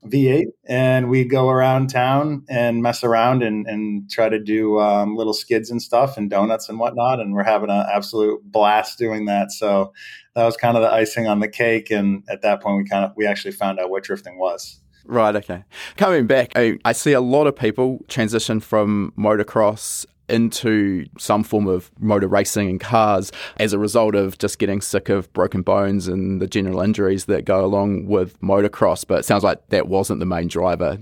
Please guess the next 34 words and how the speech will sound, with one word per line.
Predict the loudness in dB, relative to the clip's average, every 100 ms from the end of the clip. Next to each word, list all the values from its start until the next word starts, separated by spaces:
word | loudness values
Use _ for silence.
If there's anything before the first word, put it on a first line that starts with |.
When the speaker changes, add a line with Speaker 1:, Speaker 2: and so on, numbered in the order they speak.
| -4
Speaker 2:
Did | -2 0
you | 2
end | 4
up | 2 0
sort | -2 -2
of |
coming | 0 0 0
through | -2 0
that | 0 0
relatively | -2 -2 -6 -6
unscathed? | -6 -6 -4 -2 -4 -4
Speaker 1:
No, | 0 2 4 4
we've | 4 2
had, | 2 2 2
uh, | 2 0
plenty | -2 -4 -2
of | -4 -6 _ _ -8
injuries | -4 0 0 0 -4
and | -6
surgeries | -6 -4 -4 -4 -4
throughout | -4 -4
childhood. | -2 0 0 0 0 -2 -6 -12 -4
I | -2 -2 -6 -2
did | 0
my | 2 2
elbow, | 2 2 2 2 2
my | 0 -2
foot | -4 -6 -2
really | 0 2 2
bad, | 2 2 2 0 -6 _ _ _ -6
my | -2
leg | 2 0 -2
twice, | 0 2 2 0 -6 -14 -14 -16 _
ribs, | -2 0 -2 -6 -14 -14 -16